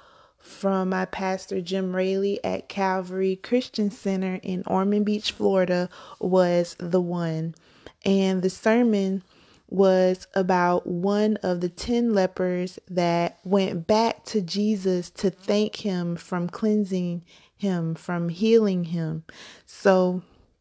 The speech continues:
we're going to read about that, and we're going to talk about having thanksgiving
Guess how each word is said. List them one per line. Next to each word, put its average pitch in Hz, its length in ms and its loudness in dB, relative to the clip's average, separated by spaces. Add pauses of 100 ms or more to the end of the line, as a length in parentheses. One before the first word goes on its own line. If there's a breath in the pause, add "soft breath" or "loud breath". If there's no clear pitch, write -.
(840)
we're 208 240 10
going 202 360 4
to - 180 -4
read 196 560 -2
about 180 420 -2
that, 180 400 2 (480 loud breath)
and 175 680 2 (420 soft breath)
we're 190 340 4
going 180 340 0
to - 140 -10
talk 190 340 -4
about 175 400 -2
having 170 680 -4
thanksgiving 202 1080 0